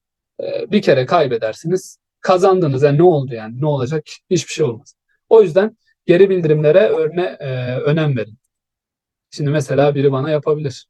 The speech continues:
Var mı? Yıldız Hanım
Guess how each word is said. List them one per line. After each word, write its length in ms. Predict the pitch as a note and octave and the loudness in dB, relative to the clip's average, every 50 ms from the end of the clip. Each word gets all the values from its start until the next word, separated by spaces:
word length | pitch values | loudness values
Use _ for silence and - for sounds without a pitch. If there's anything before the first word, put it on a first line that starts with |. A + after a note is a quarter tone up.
| _ _ _ _ _ _ - | _ _ _ _ _ _ -2
Var 160 | C#3 - A3 | 0 0 0
mı? 220 | G#3 - C#3 B2+ - _ _ _ _ _ _ _ _ _ _ _ _ _ _ _ _ _ _ _ _ _ _ _ _ _ _ _ _ _ _ _ _ _ _ _ _ _ _ _ _ _ _ _ _ _ _ _ _ _ _ _ _ _ _ _ - | -2 -4 -8 -10 -12 _ _ _ _ _ _ _ _ _ _ _ _ _ _ _ _ _ _ _ _ _ _ _ _ _ _ _ _ _ _ _ _ _ _ _ _ _ _ _ _ _ _ _ _ _ _ _ _ _ _ _ _ _ _ _ -4
Yıldız 380 | E3+ D#3+ E3 F3 E3 G3 F#3+ G#3 | 0 2 2 4 4 4 4 4
Hanım 360 | G3+ G3 G3 G3+ G3+ - | 4 4 4 2 0 -4